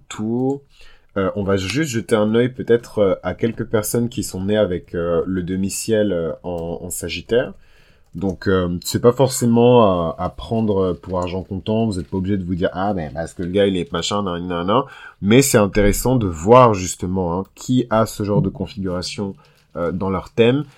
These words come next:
et de voir si justement il y a des dénominateurs communs, euh, à trouver. Et c'est ça en fait qui va vous permettre de, de, de creuser encore plus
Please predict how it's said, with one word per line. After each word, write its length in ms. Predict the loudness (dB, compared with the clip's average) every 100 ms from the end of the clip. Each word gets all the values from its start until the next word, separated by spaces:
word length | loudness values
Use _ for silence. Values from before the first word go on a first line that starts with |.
| _
et 80 | -4
de 120 | -2
voir 280 | 0 4 4
si 180 | 2 -2
justement 480 | -4 -6 -4 0 2
il 140 | 4
y 60 | 4
a 80 | 4
des 100 | 2
dénominateurs 800 | 0 0 2 2 2 0 0
communs, 460 | -2 0 4 4 2
euh, 180 | -2 -4 -4
à 120 | -8
trouver. 560 | -8 -6 0 0 0
Et 40 | -4
c'est 160 | -6
ça 180 | 2 4
en 60 | 4
fait 180 | 0 -6
qui 120 | -6
va 80 | -4
vous 120 | -4
permettre 400 | -4 0 0 0
de, 300 | 0 -2 -2
de, 320 | -4 -4 -4
de 160 | -6 -8
creuser 360 | -4 -2 0
encore 320 | 0 -2 -6 -4
plus 360 | -2 -2 -4